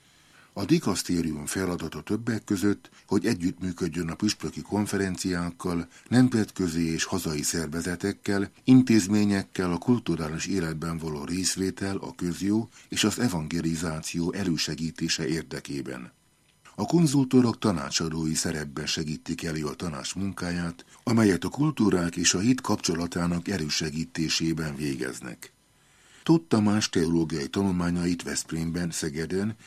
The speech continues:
majd ezt követően Rómában a Collegium Germanicum et Hungaricum növendékeként végezte.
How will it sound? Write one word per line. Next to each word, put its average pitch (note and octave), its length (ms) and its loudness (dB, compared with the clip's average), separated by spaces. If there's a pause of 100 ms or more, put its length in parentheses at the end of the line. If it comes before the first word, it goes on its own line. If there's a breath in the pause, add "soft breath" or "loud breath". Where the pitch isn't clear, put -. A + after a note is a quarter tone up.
(260 loud breath)
majd E2+ 200 -4
ezt B2+ 180 2
követően F2 640 0
Rómában E2+ 720 -4 (180 loud breath)
a B2 120 -2
Collegium A2+ 600 6
Germanicum F2 560 -2
et F2 120 -2
Hungaricum E2 680 -2
növendékeként D2+ 920 -6
végezte. C#2+ 680 -8